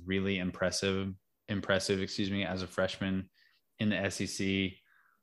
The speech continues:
Um, his weighted on base average is one of the best marks of any freshman in the country.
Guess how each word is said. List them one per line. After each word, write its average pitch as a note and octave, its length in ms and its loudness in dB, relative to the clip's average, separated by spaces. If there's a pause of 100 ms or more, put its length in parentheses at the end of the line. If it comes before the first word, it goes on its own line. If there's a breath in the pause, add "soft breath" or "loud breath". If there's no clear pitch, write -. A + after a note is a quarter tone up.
(120)
Um, F2+ 540 2
his F#2+ 280 -2
weighted F#2+ 300 2
on F#2 120 0
base F#2+ 260 2
average F#2 500 2
is F#2 100 -6
one F#2 140 -2
of F2+ 60 -4
the F2+ 40 -6
best F2+ 380 0
marks F2+ 400 2
of F2 220 -10
any A2+ 140 4
freshman A2+ 420 4
in G#2 100 2
the G2+ 80 -2
country. G#2 600 2